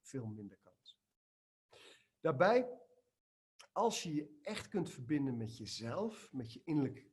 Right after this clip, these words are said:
kind of je innerlijke kinderen, met je kern, eh, met wie je bent en daar echt vrede mee hebt,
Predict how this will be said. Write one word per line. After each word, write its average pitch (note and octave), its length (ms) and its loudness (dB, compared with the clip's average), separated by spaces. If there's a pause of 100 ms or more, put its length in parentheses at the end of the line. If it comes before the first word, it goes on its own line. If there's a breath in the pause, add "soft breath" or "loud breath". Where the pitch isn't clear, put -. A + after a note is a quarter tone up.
(120)
kind E3 300 6
of - 120 -8
je - 100 -10
innerlijke A#2 360 -4
kinderen, D#3 480 4 (300 loud breath)
met A#2 220 -6
je - 60 -12 (120)
kern, D#3+ 520 10 (260 loud breath)
eh, C#3 260 4
met C3 440 6
wie D#3 180 -2
je D#3 120 6
bent D3+ 520 4
en C3 140 -4
daar B2+ 160 -6 (200)
echt - 260 -6
vrede F3 380 -6
mee D3 220 0
hebt, C#3+ 320 -10